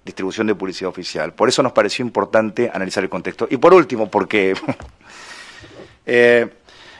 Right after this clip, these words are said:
el artículo trece punto tres de la Convención Americana claramente plantea una forma indirecta o plantea los, los postulados de las formas indirectas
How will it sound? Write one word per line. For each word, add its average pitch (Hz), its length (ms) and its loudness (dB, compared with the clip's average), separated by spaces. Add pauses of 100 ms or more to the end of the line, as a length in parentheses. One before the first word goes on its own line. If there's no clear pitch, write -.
el 123 100 4
artículo 156 420 4
trece 165 340 2
punto 131 380 -4
tres 160 400 2 (420)
de 110 120 2
la 113 80 2
Convención 110 420 -2
Americana 127 560 0 (540)
claramente 170 460 4
plantea 113 640 2 (160)
una 113 160 0
forma 131 300 2
indirecta 110 680 0 (100)
o 98 100 -14
plantea 113 380 2
los, - 440 -2
los 101 140 -8
postulados 123 760 2
de 90 100 -4
las 95 120 2
formas 135 380 2
indirectas 147 720 2